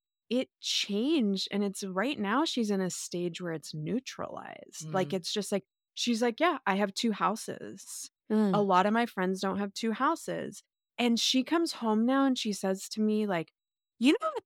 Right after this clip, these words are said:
Speaker 1: thing that's kinda cool about having two
Speaker 3: Mm.
Speaker 1: houses, dot, dot, dot." And I'm like,
Speaker 2: Mm.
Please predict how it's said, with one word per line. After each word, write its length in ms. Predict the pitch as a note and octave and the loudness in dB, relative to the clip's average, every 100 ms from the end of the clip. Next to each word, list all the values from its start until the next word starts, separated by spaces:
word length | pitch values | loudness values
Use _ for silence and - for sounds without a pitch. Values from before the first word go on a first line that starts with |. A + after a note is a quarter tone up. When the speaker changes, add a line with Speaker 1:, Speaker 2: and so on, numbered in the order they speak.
| - | 2
Speaker 1:
thing 180 | A#3 A#3 | 4 6
that's 200 | G3 - | 4 0
kinda 380 | - A3 G#3+ F#3 | -4 0 2 0
cool 420 | - F3+ F3 G#3 | -4 0 2 4
about 200 | G3+ D#3+ | 4 2
having 380 | E3 D#3+ F3 F#3+ | 0 -2 0 -2
two 180 | - G3+ | 2 4
Speaker 3:
Mm. 340 | G3+ F#3+ E3 - | 6 6 4 4
Speaker 1:
houses, 360 | C4 D4+ D#4+ - - F3+ | 6 6 2 -2 -8 0
dot, 320 | E3 E3 - | 4 2 2
dot, 240 | E3+ D#3+ - | 4 4 2
dot." 340 | E3+ D#3+ F#3+ - | 4 6 6 4
And 140 | G#3 A3 | 2 4
I'm 100 | G#3 | 6
like, 260 | G3+ F#3+ | 6 4
Speaker 2:
Mm. 500 | G#3 A3 G3+ F#3 D#3+ | 0 -2 -2 -4 -6